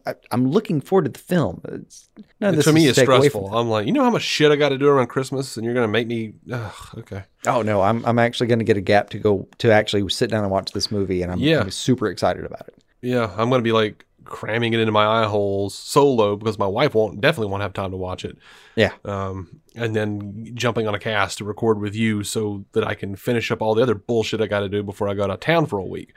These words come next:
Speaker 1: Right, because the holidays are a shit show for most people.
Speaker 2: Yeah.
Speaker 1: Uh, one,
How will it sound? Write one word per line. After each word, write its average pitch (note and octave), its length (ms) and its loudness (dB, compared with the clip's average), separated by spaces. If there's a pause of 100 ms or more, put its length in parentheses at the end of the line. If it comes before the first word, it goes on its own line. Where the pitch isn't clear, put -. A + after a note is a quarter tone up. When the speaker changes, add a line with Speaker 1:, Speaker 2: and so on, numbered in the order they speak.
(140)
Speaker 1:
Right, G#2 160 -2 (240)
because G#2+ 260 2
the G#2+ 80 0
holidays G2+ 420 2
are F2+ 220 0
a F2 160 -4
shit B2 220 2
show F#2 160 0
for - 140 -12
most E2+ 180 -8
people. G#2 180 -4 (320)
Speaker 2:
Yeah. C3+ 160 -6
Speaker 1:
Uh, A2 760 -8
one, F3 440 2